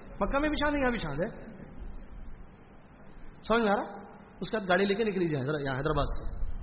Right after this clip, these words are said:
چاند دکھتا ہے ایسا، چل، بامبے جائیے آپ یہاں سے، بامبے، بنگلور، کہیں بھی جائیے، ایسا دکھتا ہے چاند چل رہا ساتھ۔ دکھتا نہیں دکھتا؟ جائیے، رستے میں روکیے، پھر، ارے، یہاں بھی دکھ رہا، ساتھ ساتھ چل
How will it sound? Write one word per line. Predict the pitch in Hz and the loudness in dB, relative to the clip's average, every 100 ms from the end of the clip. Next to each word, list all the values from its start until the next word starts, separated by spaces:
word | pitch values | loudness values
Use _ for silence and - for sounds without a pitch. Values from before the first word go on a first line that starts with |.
| - | -2
چاند | 175 208 | -2 0
دکھتا | 196 220 | -2 0
ہے | |
ایسا، | 196 | 0
چل، | - 180 190 190 | 0 2 0 2
بامبے | 156 185 190 | 4 6 6
جائیے | 156 139 | 6 4
آپ | 131 | 0
یہاں | 131 | -2
سے، | 117 - - - - | -6 -8 -10 -12 -4
بامبے، | 143 147 143 143 139 | 0 0 0 -2 -2
بنگلور، | 135 143 139 143 | -2 -2 -2 -2
کہیں | 156 | -2
بھی | 156 | -2
جائیے، | 120 | -4
ایسا | 117 - - 175 214 | -10 -14 -6 -2 0
دکھتا | 233 | -2
ہے | |
چاند | 226 202 | 0 0
چل | 202 | 2
رہا | 175 180 | 2 2
ساتھ۔ | - 135 - - - - - - - - - - - - - - | 2 2 4 2 -2 -4 -4 -4 -4 -4 -4 -4 -4 -4 -4 -2
دکھتا | 202 277 | 4 4
نہیں | 285 | 4
دکھتا؟ | 277 226 - - - - - - - - | 0 -4 -6 -8 -6 -4 -4 -4 -4 0
جائیے، | 160 196 196 | 2 4 4
رستے | 180 - 190 | 2 0 0
میں | 180 | 0
روکیے، | 180 165 | 0 0
پھر، | 170 | -4
ارے، | 196 - - | -4 -4 -4
یہاں | 196 180 | -6 -6
بھی | 196 | -8
دکھ | 240 | -8
رہا، | 240 220 - - - - - - - - - - | -8 -10 -14 -16 -10 -4 -2 -2 -2 -4 -6 -6
ساتھ | - 214 | -2 0
ساتھ | 262 | -2
چل | 262 | -2